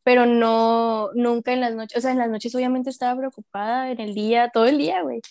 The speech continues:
Pero no le pasó nada, lo bueno, no le pasó nada. Y, y nunca estuve de que, "Ay, Dios, por favor", porque yo realmente no creo en eso. Y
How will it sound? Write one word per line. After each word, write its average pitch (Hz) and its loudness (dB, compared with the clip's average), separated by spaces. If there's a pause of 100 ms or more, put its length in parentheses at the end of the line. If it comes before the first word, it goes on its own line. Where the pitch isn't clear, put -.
(960)
Pero 269 4 (580)
no 247 2
le 240 2
pasó 226 -6
nada, 254 -8 (800)
lo 208 -2
bueno, 196 -8
no 233 -2
le 220 0
pasó 220 -2
nada. 226 2 (520)
Y, 233 0 (560)
y 247 4
nunca 247 2
estuve 233 -4
de 233 -4
que, 226 -10
"Ay, 226 -6
Dios, 226 -6
por - -20
favor", 208 -2
porque 247 2 (320)
yo 247 4
realmente 269 4
no 269 4
creo 254 2
en 254 2
eso. 247 -6
Y 233 -4